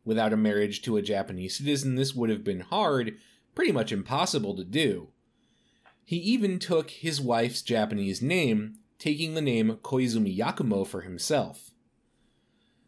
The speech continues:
The couple would remain in Matsue for a year and a half before relocating to Kumamoto in Kyushu, which Hearn hated, calling it, quote, "my realization of a prism in the bottom of hell," unquote,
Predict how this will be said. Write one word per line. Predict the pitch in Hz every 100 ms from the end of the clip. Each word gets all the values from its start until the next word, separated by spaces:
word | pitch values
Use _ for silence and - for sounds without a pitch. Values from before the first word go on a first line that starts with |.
| _
The | 143
couple | - 226 285 233
would | 214
remain | 202 185 139 135
in | 131 120
Matsue | 104 101 113 104 98 98
for | - 110
a |
year | 110 117 143
and | 165
a | 180
half | 139 101 95 -
before | 110 123 123
relocating | 117 131 131 113 123 107 101 101
to | 147
Kumamoto | 139 131 107 104 165 123 101
in | 101 92
Kyushu, | - 165 135 101 95 127 - _
which | - 113 110
Hearn | - 110 98
hated, | - 143 147 110 117
calling | 107 113 110 104
it, | 104 -
quote, | - 110 107 - _ _
"my | 104 107
realization | 127 123 123 123 110 113 - 120
of | 107
a | 98
prism | - 135 127 123 120
in | 117
the | 113
bottom | 101 101 101
of | 98 87
hell," | - 143 113 123 101
unquote, | 98 98 110 98 135